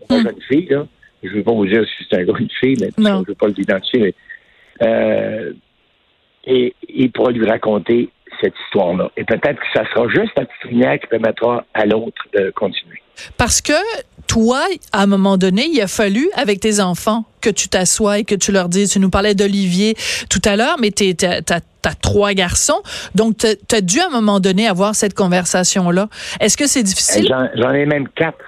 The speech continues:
Speaker 2: Ben quatre, pourquoi j'en ai nommé
Speaker 1: Oui.
Speaker 2: juste trois ? C'est parce que t'en, t'en as fait aux quatre coins du Québec. C'est pour ça que j'ai, il m'oubliait, je
Speaker 1: Ah.
Speaker 2: m'oubliais un coin.
Speaker 1: Ah.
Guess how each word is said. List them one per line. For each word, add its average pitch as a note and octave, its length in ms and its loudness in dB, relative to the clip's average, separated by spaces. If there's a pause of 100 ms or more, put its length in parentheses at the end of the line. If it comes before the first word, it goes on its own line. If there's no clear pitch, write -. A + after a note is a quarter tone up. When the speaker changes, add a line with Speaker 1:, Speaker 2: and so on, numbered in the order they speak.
(380)
Speaker 2:
Ben G#3+ 140 2
quatre, D4 280 -2
pourquoi - 300 0
j'en G3+ 380 2
ai G3 140 4
nommé F#3+ 300 4
Speaker 1:
Oui. G#3 40 2
Speaker 2:
juste F#3+ 280 -2
trois ? A3 280 -2 (640)
C'est - 60 -20
parce B3+ 140 0
que - 80 2
t'en, B3+ 260 0
t'en B3 220 0
as B3 120 2
fait - 200 0
aux - 40 -2
quatre A#3 240 -2
coins A#3+ 220 -2
du B3+ 100 -4
Québec. G#3+ 360 0
C'est - 80 -6
pour F#3+ 80 -4
ça B3 120 2
que B3+ 60 0
j'ai, G#3+ 220 2 (120)
il A#3 60 2
m'oubliait, B3+ 460 2
je C4 100 -2
Speaker 1:
Ah. - 20 -2
Speaker 2:
m'oubliais C4+ 380 2 (160)
un A3+ 80 -4
coin. A#3 300 -2
Speaker 1:
Ah. A3 160 -10